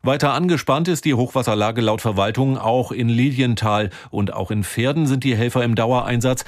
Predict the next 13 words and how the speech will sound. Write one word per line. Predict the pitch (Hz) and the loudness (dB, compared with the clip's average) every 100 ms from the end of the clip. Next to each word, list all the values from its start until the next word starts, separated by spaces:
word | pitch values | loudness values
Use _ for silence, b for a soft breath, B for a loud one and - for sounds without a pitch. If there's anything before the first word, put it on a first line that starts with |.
| B | B
Hier | - 131 | -2 0
steht | 120 127 123 | 0 -2 0
die | 123 | 0
Altstadt | - 131 - - 117 123 | 0 -2 -2 -2 -2 -2
unter | 117 110 | 0 0
Wasser | 107 113 123 110 B | 0 0 0 0 B
und | 123 113 | -4 -2
die | 107 | 0
Standfestigkeit | 131 127 127 117 110 - 101 | 0 0 0 -2 -2 -2 -2
von | - 113 - | -2 -2 0
Häusern | 127 127 107 92 | 0 2 0 0
scheint | - 98 92 | -2 -2 -2
bedroht. | 117 104 113 113 - | -2 0 0 0 -2